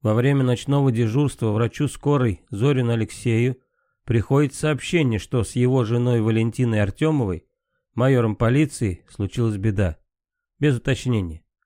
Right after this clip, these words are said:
Сообщение приходит от киберкостюма жены через киберкостюм Зорина, стоящий на подстанции на подзарядке.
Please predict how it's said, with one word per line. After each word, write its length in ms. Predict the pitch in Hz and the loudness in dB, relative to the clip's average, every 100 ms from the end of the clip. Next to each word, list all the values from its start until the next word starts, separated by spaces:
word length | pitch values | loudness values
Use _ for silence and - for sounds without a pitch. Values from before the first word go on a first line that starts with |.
| _ _ _ _ | _ _ _ _
Сообщение 540 | - 117 - 180 180 147 | -4 -2 0 0 0 2
приходит 480 | 143 - 165 165 | 0 2 0 0
от 160 | 147 - | -2 -2
киберкостюма 840 | 156 147 175 143 135 - 151 156 139 | 0 0 0 0 -2 0 2 2 2
жены 540 | 156 139 131 113 - _ - | 2 2 2 0 -4 _ -8
через 320 | 120 123 - | -2 0 0
киберкостюм 800 | 143 135 139 - 120 - 143 131 | 0 0 0 0 -2 0 0 2
Зорина, 540 | 113 120 113 101 92 - _ _ _ _ | 2 2 2 0 -4 -8 _ _ _ _
стоящий 600 | - 110 113 127 - 120 | -2 2 2 2 -2 -2
на 180 | 113 107 | -2 -2
подстанции 880 | 113 - - 127 123 - 123 101 _ _ - | -4 -4 -2 0 0 -2 -2 -2 _ _ -8
на 100 | 107 | -2
подзарядке. 800 | 117 104 120 117 92 - - | -2 2 2 4 0 -4 -20